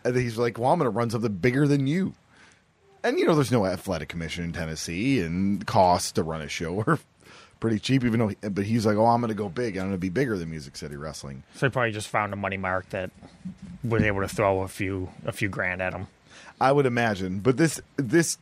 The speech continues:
Speaker 1: clearly
Speaker 2: 'Cause it
Speaker 1: look-
Speaker 2: obviously, it didn't continue, so, yeah.
Speaker 1: This looks like something out of Revenge. <laughs> Like, like, like, uh, "Oh yeah, I'm gonna run my own promotion." You know what I mean? Like,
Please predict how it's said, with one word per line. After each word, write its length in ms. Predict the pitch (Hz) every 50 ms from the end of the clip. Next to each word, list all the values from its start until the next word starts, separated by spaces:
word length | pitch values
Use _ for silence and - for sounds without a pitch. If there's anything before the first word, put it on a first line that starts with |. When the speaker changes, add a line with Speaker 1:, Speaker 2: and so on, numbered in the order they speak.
| _ - -
Speaker 1:
clearly 460 | - - 147 156 156 156 151 151 143
Speaker 2:
'Cause 100 | 175 170
it 40 | 190
Speaker 1:
look- 100 | 196 214
Speaker 2:
obviously, 340 | 190 160 135 131 120 113 -
it 120 | 127 120
didn't 280 | 117 151 143 123 104 -
continue, 460 | - 98 - 151 135 101 92 90 87
so, 340 | 90 - - 95 90 92 95 - -
yeah. 80 | 123 -
Speaker 1:
This 180 | 226 233 -
looks 220 | - 220 185 - -
like 160 | 160 147 110
something 320 | - 135 123 104 113 110
out 180 | 104 98 90 87
of 160 | 85 73 78
Revenge. 520 | 82 76 67 - - - - - - - -
<laughs> 40 | _ -
Like, 520 | 156 143 180 185 156 - 214 185 175 180
like, 280 | 165 180 190 180 151 151
like, 260 | 165 170 165 147 - 139 110
uh, 120 | 117 131 - 50 50 - - - -
"Oh 120 | 143 170 175
yeah, 280 | 170 185 208 214 185
I'm 60 | 180 196
gonna 140 | 196 175
run 240 | 151 139 147 147 147
my 100 | 151 151
own 180 | 156 170 196 226
promotion." 600 | - 131 127 123 113 104 95 - - 95 101 113
You 80 | 127
know 60 | 135 135
what 80 | 131
I 20 | 123
mean? 240 | 117 120 131 139
Like, 300 | 131 123 117 113 98 -